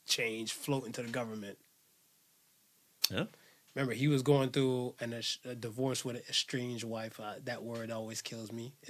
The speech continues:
Speaker 2: Yeah.
Speaker 1: Estranged. He was going through a, he was getting ready to battle a, a divorce with her, and then, you know, he has his other pending deals and stuff. But I think the Apple deal was secure, but I think he was in business and stuff to take over other companies
Speaker 2: Right.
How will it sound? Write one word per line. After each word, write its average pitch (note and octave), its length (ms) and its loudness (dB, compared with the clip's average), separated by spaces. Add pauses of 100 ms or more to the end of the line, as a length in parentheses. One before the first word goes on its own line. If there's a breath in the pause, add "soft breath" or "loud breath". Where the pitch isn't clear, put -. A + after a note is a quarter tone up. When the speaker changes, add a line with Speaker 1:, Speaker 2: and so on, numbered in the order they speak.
Speaker 2:
Yeah. A2+ 120 10
Speaker 1:
Estranged. A#2 440 0 (1000)
He B2+ 100 0
was B2+ 80 2
going C3+ 160 4
through C#3 220 6
a, C3 120 -2
he D3 140 8
was B2+ 300 4
getting C#3+ 180 6
ready C#3 140 8
to - 20 0
battle B2+ 360 4
a, B2 280 -2
a - 20 0
divorce B2 560 6
with B2 240 -2 (260)
her, B2+ 440 8
and B2 200 2
then, B2 200 0
you C3 100 4
know, B2 240 2
he C#3 160 4
has B2+ 220 2
his B2+ 280 0 (720)
other D#3 200 8
pending C#3 480 4
deals B2+ 280 4
and B2+ 100 0
stuff. B2+ 240 0
But B2+ 100 0
I A#2+ 100 0
think C#3+ 240 6 (320 soft breath)
the C#3 120 10
Apple F#3 260 12
deal F3 200 12
was E3 100 10
secure, F3 380 12
but D#3+ 100 10
I D#3 40 12
think E3 160 8
he D#3+ 80 6
was D#3 260 6 (420)
in D#3+ 260 8 (260)
business D#3+ 340 10
and D3 100 6
stuff D#3+ 160 6
to D3+ 80 2
take D3+ 220 8
over D3+ 260 8
other D3+ 220 6
companies F#3+ 720 6
Speaker 2:
Right. G2 220 2